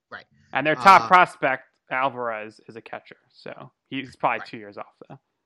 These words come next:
Speaker 1: Right, he's two, he's definitely two years away, I would say. Uh, but yeah, so I think the most likely guy would be Realmuto on the surface if they're not entirely sure.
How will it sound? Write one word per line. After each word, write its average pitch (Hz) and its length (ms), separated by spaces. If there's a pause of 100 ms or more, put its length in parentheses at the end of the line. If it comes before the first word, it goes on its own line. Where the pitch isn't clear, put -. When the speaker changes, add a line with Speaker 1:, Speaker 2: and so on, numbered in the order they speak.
(240)
Speaker 1:
Right, 113 160
he's 117 200
two, 123 240
he's 117 260
definitely 110 300
two - 160
years 104 260
away, 104 200
I 101 80
would 98 140
say. 101 340 (420)
Uh, 104 260 (240)
but 123 140
yeah, 117 160
so - 180
I 120 80
think 135 480 (340)
the 135 140
most 131 380
likely 151 600
guy 123 300
would 117 220
be 113 160
Realmuto 113 560
on 104 160
the 95 60
surface 143 760
if 123 160
they're 107 200
not 110 460
entirely 113 580
sure. 123 640